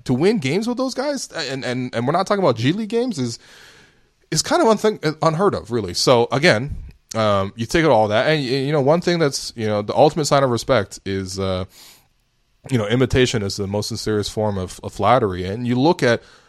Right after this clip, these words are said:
the amount of zone defense being played in the N B A. I've seen teams playing box and one. I've seen team play box and one against the Raptors.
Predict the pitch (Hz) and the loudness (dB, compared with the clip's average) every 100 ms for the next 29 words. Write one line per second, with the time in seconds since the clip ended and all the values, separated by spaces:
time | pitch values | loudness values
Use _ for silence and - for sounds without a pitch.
0 | _ _ _ _ _ - 139 139 131 135 | _ _ _ _ _ -20 -18 -2 0 2
1 | 170 190 123 123 135 175 170 165 175 160 | 2 2 2 4 4 4 2 2 2 2
2 | 160 151 165 160 160 165 160 151 185 - | -2 2 2 4 2 2 2 0 -2 -2
3 | 185 135 170 165 - 175 127 120 151 - | -2 -2 -2 -2 -2 -2 2 2 2 2
4 | 156 147 151 127 151 139 139 117 101 123 | 0 0 -4 -6 -6 -4 -4 -2 0 0
5 | - 127 127 123 123 98 110 113 120 | 0 0 0 -2 -4 -2 -2 -2 -6